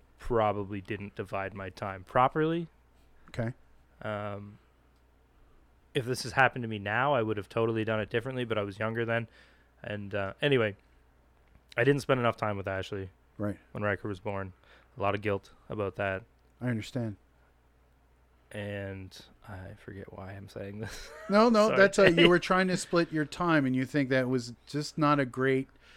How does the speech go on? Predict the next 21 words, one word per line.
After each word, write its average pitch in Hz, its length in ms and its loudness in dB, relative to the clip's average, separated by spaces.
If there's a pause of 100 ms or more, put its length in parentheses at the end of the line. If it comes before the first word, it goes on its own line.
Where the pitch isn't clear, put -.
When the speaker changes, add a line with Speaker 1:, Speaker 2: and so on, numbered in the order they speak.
(220)
Speaker 2:
effective 147 540 0
way 120 160 2
of 110 100 -4
splitting 113 460 -4
it. 110 100 -8
Speaker 1:
Right. 110 260 2
Speaker 2:
You 135 80 0
should 147 240 -2
have 151 120 -2
spent 131 300 0
more 123 140 0
time 120 300 -2
with 110 160 -4
Ashley 120 400 -2
than 123 160 2
Speaker 1:
Yeah. 120 60 4
Speaker 2:
with 117 120 -2
the 113 60 -4
bigwigs, 104 560 -6
Speaker 1:
Yeah. - 100 -6
Speaker 2:
especially 165 460 4